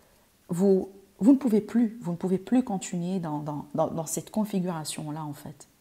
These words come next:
D'accord ? Allez, on va continuer. On va continuer pour voir, parce que, comme je viens de vous dire au départ, la configuration de ce tirage, c'est que je vous propose plusieurs tirages à travers plusieurs supports, dans le but vraiment que ça parle à plusieurs d'entre vous.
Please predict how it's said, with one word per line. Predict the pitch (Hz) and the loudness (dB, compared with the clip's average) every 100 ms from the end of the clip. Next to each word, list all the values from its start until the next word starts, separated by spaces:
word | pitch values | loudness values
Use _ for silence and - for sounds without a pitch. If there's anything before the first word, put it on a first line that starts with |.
| _ - | _ -18
D'accord ? | 151 - 160 156 151 - - - - - | -12 -8 -8 -8 -12 -16 -20 -20 -20 -6
Allez, | 196 208 | -2 2
on | |
va | 233 | 2
continuer. | 311 262 - 214 190 160 190 - _ _ _ _ _ _ - - | 2 0 0 -2 -2 -2 -8 -12 _ _ _ _ _ _ -8 -2
On | 196 | 0
va | 202 | 2
continuer | 226 202 - 185 180 | 0 -2 -4 -2 -4
pour | 190 - 160 | -6 -8 -6
voir, | 175 175 | -4 -6
parce | - 185 | -8 -4
que, | - - - - - | -2 -2 -6 -18 -8
comme | - 226 | 0 4
je | 233 | 4
viens | 240 | 6
de | 240 220 | 6 4
vous | 202 | 2
dire | 185 247 | 2 0
au | 220 | 0
départ, | 185 185 202 214 - | -2 -2 -2 -2 -4
la | 175 | -4
configuration | - 202 - 196 185 185 - 202 | -4 -6 -2 -2 -2 -4 -4 -2
de | 214 165 | -2 -2
ce | - - | -6 -6
tirage, | - 170 165 196 | -6 -6 -4 -4
c'est | - - - | -2 -4 -4
que | 165 | -4
je | 156 | -4
vous | 165 | -4
propose | - - - 247 | -6 -6 -2 -2
plusieurs | - - 277 240 - | 0 0 0 -2 -4
tirages | - 175 170 202 - - - - - | -4 -4 -2 -4 -6 -12 -20 -16 -12
à | |
travers | 202 - 226 254 | -10 -4 -4 -4
plusieurs | - 254 196 196 | -4 -2 0 -2
supports, | - 190 - 202 226 208 | -6 -6 -4 -2 -2 -4
dans | 175 | -4
le | 165 170 | -4 -2
but | 170 226 196 | -2 -2 -4
vraiment | 180 170 190 | -6 -6 -6
que | 190 | -6
ça | - 156 | -8 -8
parle | 180 180 | -6 -6
à | 170 - | -6 -6
plusieurs | 240 220 226 196 | 0 0 2 0
d'entre | 180 - | -2 -6
vous. | 156 151 | -10 -10